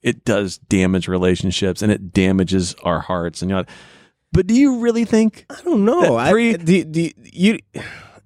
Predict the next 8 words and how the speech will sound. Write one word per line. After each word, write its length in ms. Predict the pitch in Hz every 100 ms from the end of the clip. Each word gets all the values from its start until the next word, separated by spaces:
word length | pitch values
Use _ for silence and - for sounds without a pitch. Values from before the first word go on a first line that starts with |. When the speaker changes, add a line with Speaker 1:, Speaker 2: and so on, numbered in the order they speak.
| _
Speaker 2:
I 160 | - 190
think 480 | - 349 - - - _ _ _ _ _ _ _ _ _ _ _ _ _ _ _ _ _
the 180 | - 165
fact 480 | - - 208 247 -
that 220 | 175 160
it's, 440 | - 160 - - -
it's 300 | - 143 -
just 500 | - 156 139 - -